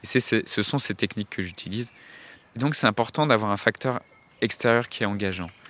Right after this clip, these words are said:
Mon rôle aujourd'hui, c'est de te donner de, et de te dire ce, ce que tu as besoin d'entendre et pas, pas de faire plaisir à ton ego. Et surtout, la raison pour laquelle je, je défends cette, euh,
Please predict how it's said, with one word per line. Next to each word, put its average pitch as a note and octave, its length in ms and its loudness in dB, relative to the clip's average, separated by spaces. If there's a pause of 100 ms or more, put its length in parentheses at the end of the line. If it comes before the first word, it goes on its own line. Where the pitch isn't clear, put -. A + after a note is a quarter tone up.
(280)
Mon A2+ 120 6
rôle D3 220 6
aujourd'hui, A#2 400 4
c'est F#2+ 380 0 (100)
de G#2 100 0
te - 140 -4
donner G#2+ 380 2
de, A2+ 160 -6 (240)
et G2+ 60 -8
de G2 120 2
te - 180 -2
dire A2+ 340 2
ce, - 140 -2 (220)
ce - 160 -12
que - 80 -6
tu - 180 -2
as F#2+ 40 6
besoin A2 340 0
d'entendre G2+ 480 -2
et G2 60 -8
pas, B2 180 2 (500)
pas A#2+ 100 6
de A2+ 120 -2
faire G2+ 180 2
plaisir G#2+ 440 0
à F#2+ 40 -2
ton G2 200 -2
ego. F2+ 260 -8 (680)
Et G#2 140 4
surtout, - 320 0
la A#2+ 100 8
raison A2+ 240 4
pour A2+ 160 4
laquelle A2 320 4
je, G#2+ 120 -2 (240)
je G#2 60 -16
défends G#2+ 360 0
cette, - 400 -8
euh, F2 280 -6